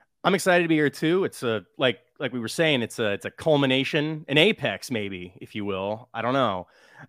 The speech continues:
Um, but, um, yeah, I, I, I'm very excited to be here. I will say, as I, when I told some people in my life about,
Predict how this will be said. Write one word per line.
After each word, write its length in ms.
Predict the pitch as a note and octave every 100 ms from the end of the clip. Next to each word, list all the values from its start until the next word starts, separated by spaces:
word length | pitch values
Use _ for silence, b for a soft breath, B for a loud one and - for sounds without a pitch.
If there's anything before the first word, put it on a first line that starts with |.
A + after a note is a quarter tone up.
| -
Um, 680 | B2 B2 - D#3+ C#3 B2+ B2 - C3+
but, 460 | A2+ C3+ B2+ -
um, 540 | C3+ B2 A#2+ A#2 A2+ - _ _ _ _ _ _
yeah, 520 | D#3 D#3 A#3+ A#3+ G#2 A2+
I, 400 | C#3+ E3+ F3 D#3+ C#3
I, 140 | C#3+ D#3 D3+
I'm 200 | D3+ D3+
very 240 | F3 F#3+
excited 400 | D3+ F3 C#3 C3
to 40 | A#2+
be 240 | A#2+ A#2+
here. 520 | A#2+ A#2 A2+ A2+ A2 _
I 100 | C3
will 260 | D3+ G#3 E3
say, 340 | - F3 C#3+
as 140 | A#2+ A#2+
I, 220 | A#2+ A2+ G#2+
when 160 | A2+ B2+
I 100 | A#2
told 360 | - E3 C#3+ A2+
some 140 | B2
people 340 | C#3 C#3+ B2
in 80 | A#2
my 160 | A2+ A2
life 380 | A#2+ B2 - A#2
about, 340 | G#2+ G2